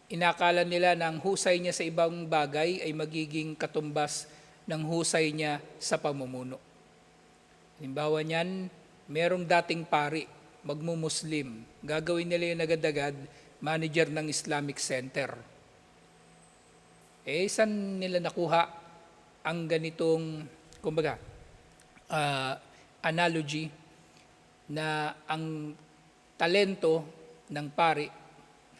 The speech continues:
given na naging mahusay siyang pari, ah, ng talento ng pari na yun, magagamit niya sa pagiging mangangaral ng Islam o pamumuno,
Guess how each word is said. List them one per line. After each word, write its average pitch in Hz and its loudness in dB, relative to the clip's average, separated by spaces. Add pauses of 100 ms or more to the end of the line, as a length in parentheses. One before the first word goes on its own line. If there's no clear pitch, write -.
(260)
given 170 4
na 156 -4
naging 170 -4
mahusay 165 0
siyang 156 -4
pari, 147 0
ah, 147 -8 (560)
ng 160 -4
talento 180 4
ng 170 -2
pari 165 6
na 160 2
yun, 151 -4
magagamit 160 0
niya 147 -6 (1300)
sa - -4
pagiging 165 -2 (320)
mangangaral 151 -2
ng 147 -6
Islam 170 -4
o 151 0 (400)
pamumuno, 160 -2